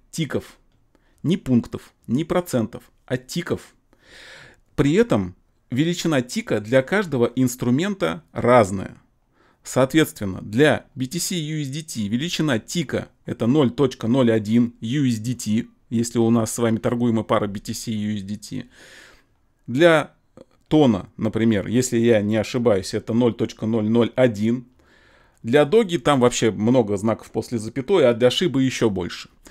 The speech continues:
И, соответственно, вот эта величина, это будет для битка, например, ноль ноль один умножить на двадцать. Соответственно, мы с вами ставим здесь такой уровень, который,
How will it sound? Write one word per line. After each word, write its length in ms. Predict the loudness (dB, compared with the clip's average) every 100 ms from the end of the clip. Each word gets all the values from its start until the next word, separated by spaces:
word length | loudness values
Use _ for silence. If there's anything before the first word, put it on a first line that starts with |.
| -20 -12
И, 100 | -6
соответственно, 500 | 2 4 4 0 2
вот 160 | 2 2
эта 180 | 0 0
величина, 580 | -2 -2 -2 -2 -2 -6
это 320 | -4 -2 -2
будет 400 | -4 -4 -4 -6 -20 _ _ -20 -20 -6
для 120 | -4
битка, 320 | -2 0 0
например, 540 | 0 0 -2 -2 -4 -8 _ -4
ноль 340 | 0 2 4
ноль 380 | 4 4 4 2 -2
один 420 | -2 0 -2 -2
умножить 640 | -2 0 2 2 0 -8 _ _
на 160 | -4 -2
двадцать. 520 | 0 0 -2 -10 -14 _ _ _ _ _ -2
Соответственно, 600 | 0 2 0 0 0 0
мы 240 | 0 0
с 100 | 2
вами 280 | 2 2 2
ставим 480 | 0 2 2 2 -4
здесь 260 | -2 -2 0
такой 400 | -2 2 2 2
уровень, 440 | -2 0 -2 -4 -14 -20 _ _
который, 640 | -4 -2 0 2 2 0